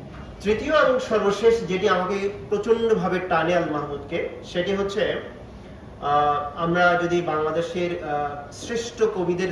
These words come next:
তালিকা করি, নিঃসন্দেহে আল মাহমুদ সেখানে একজন। আল মাহমুদের বৈশিষ্ট্যটা হচ্ছে এই, তার প্রত্যেকটা কবিতায়, উপন্যাসে বা কথা সাহিত্যে, প্রবন্ধে যেখানেই আমরা হাত দেই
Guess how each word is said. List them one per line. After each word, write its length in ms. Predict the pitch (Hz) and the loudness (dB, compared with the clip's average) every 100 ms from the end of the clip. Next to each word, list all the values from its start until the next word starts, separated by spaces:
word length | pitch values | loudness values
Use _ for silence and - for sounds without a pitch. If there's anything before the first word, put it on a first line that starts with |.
| - | -2
তালিকা 320 | 160 156 170 | -2 0 -4
করি, 260 | 170 170 | -2 -4
নিঃসন্দেহে 580 | - 160 160 170 151 170 | -4 -6 -6 -6 -4 0
আল 120 | 160 | 0
মাহমুদ 320 | 143 143 156 180 | 0 -4 -4 -6
সেখানে 240 | 175 170 165 | -8 -6 -6
একজন। 300 | 151 160 214 - - - - - - - - - - - - - | -6 -6 -10 -10 -16 -18 -18 -18 -18 -16 -16 -16 -18 -18 -18 -6
আল 180 | - 185 | 2 2
মাহমুদের 540 | 214 240 277 285 277 247 170 | 4 0 0 -4 -4 -6 -4
বৈশিষ্ট্যটা 540 | 165 214 - - 262 240 | -2 -2 -6 -8 -6 -4
হচ্ছে 240 | 233 - - | -6 -8 -4
এই, 420 | 190 202 165 - - - - - - - - - - | 2 4 2 -4 -10 -14 -16 -16 -18 -18 -18 -18 -6
তার 220 | - 190 196 - | 2 4 4 -2
প্রত্যেকটা 500 | 294 285 - 254 247 214 | -6 -8 -2 -2 0 -2
কবিতায়, 600 | 190 190 196 196 196 196 | -2 -2 2 4 4 2
উপন্যাসে 840 | 196 196 156 185 185 185 185 190 | -2 -6 -6 -2 2 2 0 -4
বা 140 | 175 170 | -2 -2
কথা 220 | 160 170 | -2 -4
সাহিত্যে, 440 | 185 185 175 185 180 165 | -4 -4 -4 -4 -6 -4
প্রবন্ধে 440 | 156 156 190 175 | -4 -2 -2 -2
যেখানেই 380 | 147 156 196 220 | -2 -4 -2 -2
আমরা 160 | 185 | 0
হাত 220 | 165 165 117 | -2 -2 -2
দেই 300 | 135 143 151 | -4 -6 -6